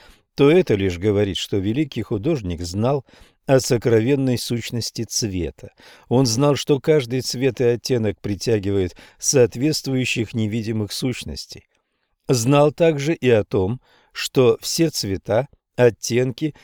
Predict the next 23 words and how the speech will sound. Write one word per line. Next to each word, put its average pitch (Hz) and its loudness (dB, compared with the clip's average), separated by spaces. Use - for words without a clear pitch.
и 135 2
их - -4
сочетания 160 0
имеют 143 -2
звуковые 127 2
эквиваленты – 131 -2
а 117 6
цветом 123 0
и 113 -2
звуком 98 -4
можно 135 0
не 143 0
только 180 2
привлечь 104 -2
духов 117 2
стихий, 185 -6
но 151 2
и 156 0
изменить 147 -2
их 123 0
отношение 95 -2
к - -8
человеку, 98 -4